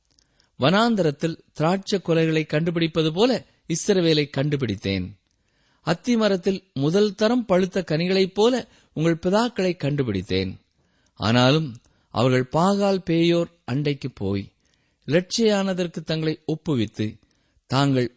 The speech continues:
நேசித்தவைகளைப் போல தாங்களும் அருவருப்புள்ளவர்களானார்கள்." திராட்சையும் அத்திமரமும் இஸ்ரவேல் தேசத்திற்கு அடையாளங்களாயிருக்கின்றன. இதை வேதத்தின் பல பகுதிகளிலே நாம் பார்க்கலாம். இஸ்ரவேல் ஜனங்கள்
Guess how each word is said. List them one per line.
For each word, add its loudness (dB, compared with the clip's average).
நேசித்தவைகளைப் -2
போல 0
தாங்களும் 0
அருவருப்புள்ளவர்களானார்கள்." -2
திராட்சையும் 0
அத்திமரமும் -2
இஸ்ரவேல் 2
தேசத்திற்கு -4
அடையாளங்களாயிருக்கின்றன. -2
இதை 2
வேதத்தின் 2
பல 2
பகுதிகளிலே 0
நாம் -2
பார்க்கலாம். -4
இஸ்ரவேல் 0
ஜனங்கள் 0